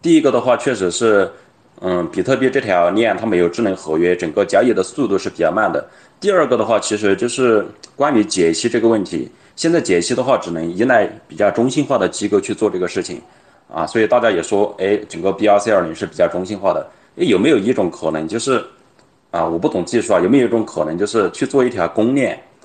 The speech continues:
啊，把解析这个，专门去做解析这个事情，这样的话就把解析这个问题变得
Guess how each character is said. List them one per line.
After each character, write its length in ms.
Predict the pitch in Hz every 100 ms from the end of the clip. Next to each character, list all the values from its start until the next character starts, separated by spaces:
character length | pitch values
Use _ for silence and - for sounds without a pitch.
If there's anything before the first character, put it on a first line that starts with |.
| _ _ _
啊， 160 | 87 85
把 80 | 98 92
解 260 | 113 87
析 240 | 85 - 143
这 140 | 143
个， 100 | 117
专 220 | - 131
门 100 | 160
去 120 | 95 123
做 120 | 120
解 240 | - 85
析 140 | 78 104
这 100 | 107
个 100 | 104
事 160 | 110
情， 180 | 101 85 -
这 100 | 165
样 120 | 160
的 80 | 131
话 100 | 127
就 80 | 127
把 160 | 104 90
解 180 | - 82
析 160 | - 120
这 100 | 117
个 100 | 117
问 140 | 117
题 120 | 90
变 180 | 85 113
得 180 | 85